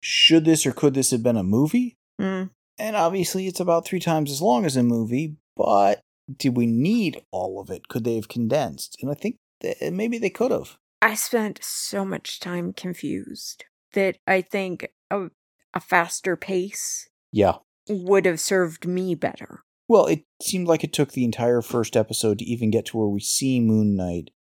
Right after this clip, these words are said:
Speaker 1: And if this had been a movie, that would have been fifteen minutes, twenty minutes tops.
Speaker 2: The whole, he works in the gift shop.
Speaker 1: Well, that's my point. That
Speaker 2: It
Speaker 1: whole lead up of the first episode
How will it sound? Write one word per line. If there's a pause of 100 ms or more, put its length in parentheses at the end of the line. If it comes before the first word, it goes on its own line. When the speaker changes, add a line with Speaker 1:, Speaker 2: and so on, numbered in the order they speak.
(120)
Speaker 1:
And
if
this
had
been
a
movie,
that
would
have
been
fifteen
minutes,
twenty
minutes
tops. (300)
Speaker 2:
The
whole, (320)
he
works
in
the
gift
shop. (280)
Speaker 1:
Well,
that's
my
point.
That
Speaker 2:
It
Speaker 1:
whole
lead
up
of
the
first
episode